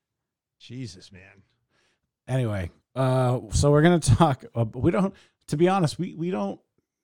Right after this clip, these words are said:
Speaker 2: we don't really have any good ideas. <laughs>
Speaker 1: Well, we do.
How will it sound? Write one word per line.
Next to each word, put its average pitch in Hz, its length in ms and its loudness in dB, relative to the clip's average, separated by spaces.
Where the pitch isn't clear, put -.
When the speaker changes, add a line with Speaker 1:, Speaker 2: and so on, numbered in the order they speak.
Speaker 2:
we 135 100 -18
don't 170 140 -4
really 170 200 2
have 165 140 2
any 151 100 4
good 143 180 4
ideas. 135 640 2
<laughs> - 40 -20
Speaker 1:
Well, 294 240 -12
we 320 120 -14
do. 202 360 -12